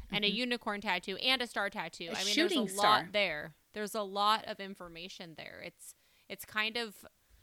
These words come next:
Speaker 1: I mean, I guess maybe sh-, they, she moved out of state and
Speaker 2: Well, she was with a traveling rodeo.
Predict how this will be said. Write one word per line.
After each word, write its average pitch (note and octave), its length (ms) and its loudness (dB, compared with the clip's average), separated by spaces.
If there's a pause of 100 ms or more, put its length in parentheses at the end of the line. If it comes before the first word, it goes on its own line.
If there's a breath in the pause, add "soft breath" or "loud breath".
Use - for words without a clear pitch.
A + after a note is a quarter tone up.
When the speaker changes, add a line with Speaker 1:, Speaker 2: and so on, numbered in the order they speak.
(760 soft breath)
Speaker 1:
I A3 120 -2
mean, A3+ 160 0
I A3+ 80 6
guess A#3+ 240 2
maybe A3+ 200 0
sh-, - 240 -6
they, G#3 160 -4
she G#3+ 200 -4
moved G3 260 -6 (720)
out G#3 160 4
of G3 120 -4
state F#3+ 540 -2
and F3+ 340 -10 (500 loud breath)
Speaker 2:
Well, D#4+ 100 4
she - 180 0
was C#4 160 -2
with D#4 160 0
a E4 60 2
traveling A3+ 800 0
rodeo. G3 720 2